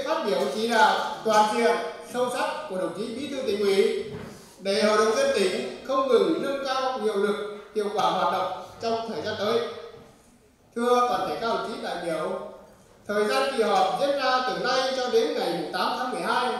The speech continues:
năm hai ngàn hai mươi ba với nhiều nội dung lớn và quan trọng. Thay mặt chủ tọa kỳ họp, tôi trân trọng đề nghị các vị đại biểu hội đồng dân tỉnh và các vị đại biểu tham dự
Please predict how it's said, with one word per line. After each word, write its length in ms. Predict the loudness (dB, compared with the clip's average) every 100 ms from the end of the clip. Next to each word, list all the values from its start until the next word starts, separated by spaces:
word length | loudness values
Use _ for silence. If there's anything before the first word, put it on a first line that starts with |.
| -6
năm 120 | -6
hai 180 | -2 -2
ngàn 160 | -2
hai 120 | -6 -6
mươi 120 | 0
ba 400 | 4 4 2 -8 -12 -18 -20 -16
với 320 | -2 0 2 4
nhiều 180 | 4
nội 160 | 2 0
dung 160 | -2 -2
lớn 460 | 2 2 2 -2 -6
và 200 | -4 -4
quan 120 | -2 -2
trọng. 160 | -2 -4 -8 -14 -20 -20 -20 -20 -14 -2
Thay 160 | 0 2
mặt 220 | 0 0
chủ 60 | -2 0
tọa 180 | 0 4
kỳ 60 |
họp, 600 | 6 6 6 0 -4 -10 -4
tôi 140 | -2 2
trân 100 | 2 2
trọng 180 | 2 0
đề 120 | 2
nghị 480 | 6 6 6 2 -4 -6
các 200 | -4 -2
vị 160 | -2 0
đại 280 | 0 0 0
biểu 120 | -2
hội 120 | 0
đồng 120 | -2 -2
dân 100 | -2
tỉnh 500 | 2 2 2 -2 -8 -10 -8
và 140 | -6
các 160 | -4 -2
vị 100 | -2
đại 140 | -2 -2
biểu 160 | -2 -2 -4 -4
tham 180 | -4
dự 60 | -4